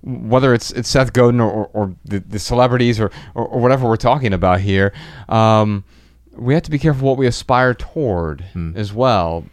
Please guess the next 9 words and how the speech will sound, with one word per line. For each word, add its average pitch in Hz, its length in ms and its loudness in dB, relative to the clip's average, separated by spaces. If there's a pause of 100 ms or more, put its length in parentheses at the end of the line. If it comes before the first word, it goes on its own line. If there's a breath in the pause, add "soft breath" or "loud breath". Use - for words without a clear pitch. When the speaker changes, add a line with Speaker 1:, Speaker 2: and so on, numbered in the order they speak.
(100)
Speaker 1:
And 107 140 -6
I 117 80 -4
think 147 200 -8
sometimes 147 460 -4
we're 123 140 0
aspiring 120 640 -2
toward 104 600 0 (360 soft breath)
someone 127 340 0
else's 107 800 0